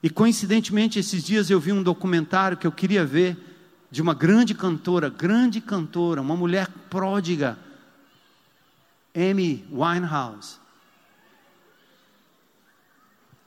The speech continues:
Que talento, que voz.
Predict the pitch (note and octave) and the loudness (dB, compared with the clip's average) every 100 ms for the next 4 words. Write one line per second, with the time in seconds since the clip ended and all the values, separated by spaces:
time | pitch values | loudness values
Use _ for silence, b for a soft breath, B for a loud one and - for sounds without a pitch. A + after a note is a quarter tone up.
0 | _ _ - C#4 - A#3+ F3 E3+ G#3 F3 | _ _ -6 -4 -2 -4 -2 0 -2 -4
1 | - - - _ _ _ _ - F#3+ C#3 | -12 -20 -20 _ _ _ _ -8 -8 -8
2 | E3+ D#3+ A#2 - - | -10 -12 -16 -20 -20